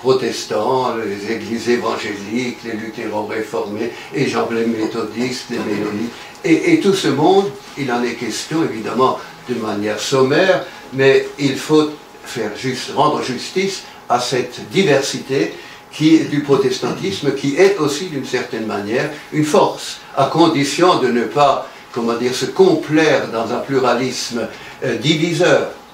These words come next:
Mais l'écuménisme nous a habitués à regarder au-delà de nos murailles et de nos identités. Il est question aussi de l'islam et du judaïsme, et plus particulièrement, je me suis attaché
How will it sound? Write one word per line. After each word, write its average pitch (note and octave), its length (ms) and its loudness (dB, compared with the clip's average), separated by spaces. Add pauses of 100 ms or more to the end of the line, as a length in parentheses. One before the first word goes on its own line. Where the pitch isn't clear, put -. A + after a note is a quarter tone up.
(720)
Mais B2+ 160 2
l'écuménisme C#3 680 2
nous A#2 260 -4
a A#2 240 2
habitués D3 680 0
à A2+ 100 -2
regarder A#2+ 580 0
au-delà C3 580 0
de B2 60 -4
nos A#2 160 -4
murailles A#2+ 600 2 (380)
et C3+ 140 0
de B2+ 140 -2
nos B2+ 180 0
identités. C#3+ 760 0 (1300)
Il F#3+ 180 4
est D#3+ 80 8
question D3+ 440 0
aussi D3+ 500 0 (380)
de A2+ 80 -6
l'islam A#2 680 0
et G#2+ 80 -4
du G#2+ 140 -6
judaïsme, E3 840 2 (300)
et C#3 120 2
plus F#3+ 180 -2
particulièrement, D3 960 2 (100)
je C3+ 60 0
me C3+ 80 -2
suis C3 160 -2
attaché B2+ 760 0